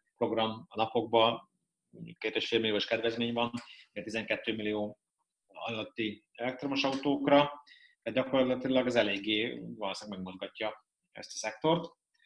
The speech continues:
Még, még egy fontos dolog, ami egyébként Németországot érinti, és beszéltünk már róla a múlt héten említés szintén, hogy az áfát, ugye, ami tizenkilenc százalék, azt tizenhat százalékra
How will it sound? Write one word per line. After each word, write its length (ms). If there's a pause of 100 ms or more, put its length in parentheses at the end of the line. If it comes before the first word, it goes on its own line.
(260)
Még, 200
még 200
egy 160
fontos 320
dolog, 400
ami 340
egyébként 600
Németországot 720
érinti, 360
és 100
beszéltünk 420
már 100
róla 160
a 40
múlt 160
héten 240
említés 400
szintén, 360
hogy 120
az 80
áfát, 480
ugye, 120
ami 140
tizenkilenc 580
százalék, 540 (580)
azt 140
tizenhat 420
százalékra 800